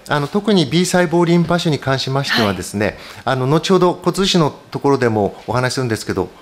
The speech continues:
Speaker 1: カーティー療法というですね、
Speaker 2: あ、はい。
Speaker 1: あの、患者さんのリンパ球に遺伝子を入れて、えー、それを増幅させて患者さんにまた戻すんですけども、そうするとそのリンパ球がですね、腫瘍のところに行って、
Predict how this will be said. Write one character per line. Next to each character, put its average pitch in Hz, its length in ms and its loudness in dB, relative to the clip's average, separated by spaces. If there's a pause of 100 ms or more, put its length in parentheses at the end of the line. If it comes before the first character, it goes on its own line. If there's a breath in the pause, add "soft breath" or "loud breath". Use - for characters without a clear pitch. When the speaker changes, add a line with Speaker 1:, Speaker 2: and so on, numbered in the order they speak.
(140)
Speaker 1:
カ 170 200 0
ー 170 100 -12
テ 165 80 -2
ィ 170 100 0
ー 160 40 0
療 170 120 4
法 131 220 -2
と 107 100 -4
い 98 80 0
う 92 60 -2
で 82 80 -6
す - 120 -6
ね、 101 160 0 (140)
Speaker 2:
あ、 - 60 -10
は 202 60 -6
い。 185 120 -12
Speaker 1:
あ 123 140 -2
の、 120 100 -4
患 165 220 0
者 175 100 2
さ 165 140 2
ん 160 40 0
の 165 80 2
リ 160 80 2
ン 165 80 2
パ 160 140 0
球 147 140 -2
に 120 160 0
遺 110 40 -2
伝 147 200 2
子 - 140 -2
を 107 60 2
入 101 80 0
れ 95 140 0
て、 104 380 -2 (240 loud breath)
え 107 240 0
ー、 98 40 -4
そ 139 140 0
れ 143 60 2
を 147 120 4
増 143 200 2
幅 147 80 -10
さ 139 160 -2
せ - 40 -12
て 139 120 -4
患 139 180 -2
者 131 80 -4
さ 139 60 0
ん - 20 0
に 135 60 0
ま 127 120 -2
た 127 120 -2
戻 120 240 0
す 139 120 -6
ん 104 60 -2
で 87 80 -6
す - 80 -10
け 95 100 -4
ど 90 60 -4
も、 95 180 -2 (220 loud breath)
そ - 140 -2
う - 20 2
す 170 60 -4
る - 0 -
と 170 80 2
そ 170 140 2
の 170 60 4
リ 165 120 4
ン 175 60 4
パ 175 120 0
球 160 160 -2
が 110 160 0
で 95 80 -2
す - 80 -4
ね、 95 80 -2
腫 156 200 0
瘍 156 40 4
の 156 120 2
と 151 100 -2
こ 151 100 2
ろ 151 140 4
に 127 100 0
行 98 80 -2
っ - 40 -20
て、 - 420 -2